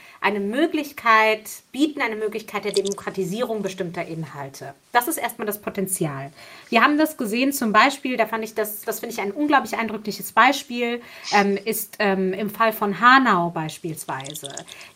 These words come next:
die Sichtbarmachung der Namen der Ermordeten.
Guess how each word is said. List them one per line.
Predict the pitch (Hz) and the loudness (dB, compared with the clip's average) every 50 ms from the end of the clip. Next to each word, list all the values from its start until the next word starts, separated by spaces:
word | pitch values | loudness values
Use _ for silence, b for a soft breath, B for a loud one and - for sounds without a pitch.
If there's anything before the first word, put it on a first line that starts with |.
| _ - | _ -8
die | 190 180 190 185 190 | -6 -4 0 0 0
Sichtbarmachung | 185 208 269 269 - - 269 254 240 240 240 240 240 - - 233 220 220 220 214 202 208 | 0 0 -2 -4 2 4 6 6 6 6 4 4 4 2 0 0 0 0 0 -4 -2 0
der | 214 202 196 | 2 2 2
Namen | 196 196 202 208 214 233 254 269 254 240 220 196 | 2 2 4 8 8 8 8 8 6 2 2 2
der | 196 185 | 2 2
Ermordeten. | - 175 175 175 170 160 160 156 - 143 143 - _ 165 151 | 2 0 -2 -2 -4 -4 -4 -6 -6 -10 -14 -14 _ -14 -14